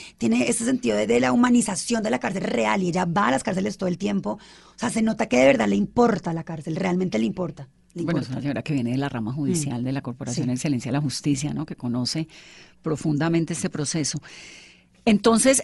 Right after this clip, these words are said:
Speaker 2: ¿van a Casa Libertad, se llama?
Speaker 1: Casa Libertad.
Speaker 2: Casa Libertad, y ahí les ayudan a organizarse.
Speaker 1: Ujú.
Speaker 2: Si yo soy un empresario y la estoy oyendo y digo, "Bueno, yo tengo también cómo ayudar,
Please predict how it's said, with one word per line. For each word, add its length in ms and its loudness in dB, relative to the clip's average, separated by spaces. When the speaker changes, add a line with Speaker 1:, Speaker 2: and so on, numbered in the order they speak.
Speaker 2:
¿van 300 8
a 80 6
Casa 400 4
Libertad, 420 4
se 160 0
llama? 220 2
Speaker 1:
Casa 220 -2
Libertad. 340 0
Speaker 2:
Casa 240 2
Libertad, 460 2
y 100 4
ahí 220 6
les 160 2
ayudan 360 2
a 40 2
organizarse. 600 0
Speaker 1:
Ujú. 240 -8
Speaker 2:
Si 160 4
yo 120 8
soy 160 6
un 80 6
empresario 600 4
y 80 0
la 80 2
estoy 260 0
oyendo 340 0
y 60 0
digo, 360 2
"Bueno, 280 4
yo 200 0
tengo 280 2
también 480 4
cómo 640 2
ayudar, 600 -2